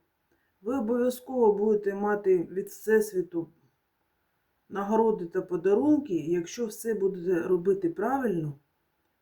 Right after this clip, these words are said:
без шкоди для когось,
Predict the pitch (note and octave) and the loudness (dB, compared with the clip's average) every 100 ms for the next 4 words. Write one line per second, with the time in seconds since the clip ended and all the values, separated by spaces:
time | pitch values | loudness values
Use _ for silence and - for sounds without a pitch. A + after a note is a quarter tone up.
0 | _ _ _ _ _ _ _ _ _ E3+ | _ _ _ _ _ _ _ _ _ 2
1 | G3+ E3+ D3 - _ _ - - - A3+ | 4 2 -2 -16 _ _ -20 -18 -4 -2
2 | F#3 F3+ E3 F3+ F3 F3 G3 B3+ C4+ - | 4 4 4 0 0 2 4 2 0 -12